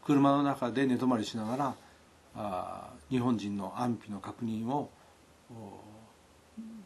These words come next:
通信手段が、あー、十分でありませんでしたので、まあ、足を運んで確認するということを行いました。あー、そして、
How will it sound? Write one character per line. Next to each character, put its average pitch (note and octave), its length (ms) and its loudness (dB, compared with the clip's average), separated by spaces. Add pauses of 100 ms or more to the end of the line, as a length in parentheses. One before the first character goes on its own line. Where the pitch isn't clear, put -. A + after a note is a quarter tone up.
(180)
通 D#3 100 -2
信 C#3+ 200 2
手 A2+ 60 -4
段 B2 180 0
が、 G2 180 -6 (500)
あ G2+ 460 -8 (540)
ー、 - 20 -12
十 C3+ 140 2
分 C3 100 4
で A2+ 80 4
あ A2+ 60 0
り A#2+ 40 0
ま C#3 120 0
せ - 100 -10
ん E3+ 60 -4
で C#3 80 0
し - 40 -10
た - 80 -8
の F2 120 -8
で、 F2 160 -14 (400)
ま A#2+ 100 -2
あ、 - 40 2
足 B2 160 -4
を G#2 200 -4
運 C3 140 0
ん - 20 -4
で D#3+ 100 -2
確 - 240 -10
認 G2+ 140 -4
す - 160 -16
る F#2+ 60 -12
と E2+ 200 -14 (600)
い B2 80 0
う A2 80 -2
こ A2+ 100 -4
と C#3+ 180 -4
を C3 60 0
行 G#2+ 120 -6
い F#2+ 200 -6
ま F2+ 100 -10
し - 60 -14
た。 - 220 -12 (800)
あ A#2 180 -6
ー、 - 20 -12
そ C3+ 160 -4
し - 80 -6
て、 B2+ 420 0